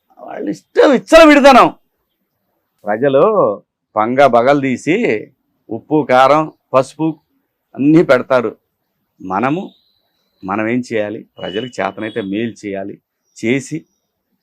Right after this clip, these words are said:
రాజకీయ నాయకుల్లో ఒక రకమైన భయం, ప్రజలను దోచుకున్నా, ప్రజల యొక్క ఆస్తుల మీదకి వెళ్ళినా, "అమ్మో,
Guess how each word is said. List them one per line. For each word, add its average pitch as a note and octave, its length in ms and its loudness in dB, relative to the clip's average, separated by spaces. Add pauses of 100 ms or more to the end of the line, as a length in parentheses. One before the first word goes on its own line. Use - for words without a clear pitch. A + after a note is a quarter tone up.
(320)
రాజకీయ B2+ 340 -4
నాయకుల్లో A2+ 500 -6
ఒక G2+ 120 -14
రకమైన A2+ 320 -8
భయం, A2 340 -6
ప్రజలను A2+ 460 -8
దోచుకున్నా, G#2 760 -12
ప్రజల G2 400 -10
యొక్క A2 220 -8
ఆస్తుల G#2+ 340 -6
మీదకి G#2 300 -10
వెళ్ళినా, G2 300 -12 (960)
"అమ్మో, D3 460 2